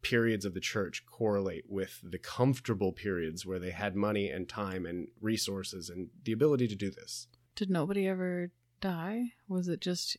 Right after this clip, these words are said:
Speaker 2: very, was he just really
Speaker 1: Oh.
Speaker 2: good at micro?
Speaker 1: <laughs> We'll, we'll get to the buried bodies in the Mormon history.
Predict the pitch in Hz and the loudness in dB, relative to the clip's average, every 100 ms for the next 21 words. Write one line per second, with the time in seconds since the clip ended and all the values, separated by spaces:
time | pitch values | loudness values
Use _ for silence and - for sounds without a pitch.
0 | - 175 175 170 165 - 175 - 175 170 | -4 0 2 2 0 -2 -6 -4 -4 -2
1 | 170 170 170 160 170 180 - 151 151 131 | 0 4 6 8 8 6 4 2 2 2
2 | - 226 240 240 240 - - - 113 156 | 6 6 8 6 4 0 -16 -2 6 8
3 | 151 123 127 156 156 143 - - 123 127 | 6 4 8 8 8 6 4 4 6 8
4 | 113 98 - 104 90 107 120 113 98 92 | 6 2 -2 -2 2 6 6 4 4 2
5 | 82 78 - 92 82 82 101 98 87 92 | 0 -4 -2 0 0 2 4 4 2 0
6 | - - - | 2 2 0